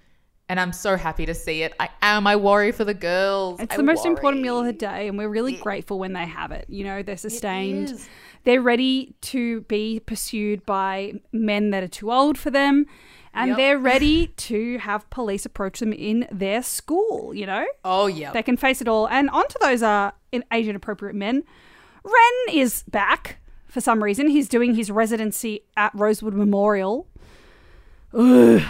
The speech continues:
Speaker 2: um,
Speaker 1: And we
Speaker 2: he's
Speaker 1: learn, don't talk to Ren before he has his coffee 'cause he's knackered and he wants a coffee. But we
Speaker 2: Yeah.
Speaker 1: also learn,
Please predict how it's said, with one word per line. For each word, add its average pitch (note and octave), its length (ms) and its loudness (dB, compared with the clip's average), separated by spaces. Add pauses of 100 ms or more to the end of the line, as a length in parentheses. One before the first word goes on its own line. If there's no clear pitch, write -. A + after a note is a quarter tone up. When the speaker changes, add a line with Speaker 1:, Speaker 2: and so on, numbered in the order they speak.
(140)
Speaker 2:
um, G#3 680 4 (240)
Speaker 1:
And G#3+ 180 2
we A3 60 2
Speaker 2:
he's G#3+ 80 2
Speaker 1:
learn, E3+ 640 -2 (540)
don't F3 280 0
talk E3+ 320 -2
to F3 100 -6
Ren D#3 300 -8
before D#3 320 -8
he E3+ 120 -10
has D3+ 220 -12
his D3 160 -16
coffee A#3+ 400 -12
'cause G#3 220 -12
he's D3+ 180 -10
knackered D3 640 -8
and D3 140 -10
he D3+ 80 -8
wants C#3 500 -12
a - 40 -20
coffee. E3+ 440 -10
But F3 120 -8
we G3 160 -8
Speaker 2:
Yeah. F#3 160 -6
Speaker 1:
also F#4 340 -6
learn, G#3 760 -8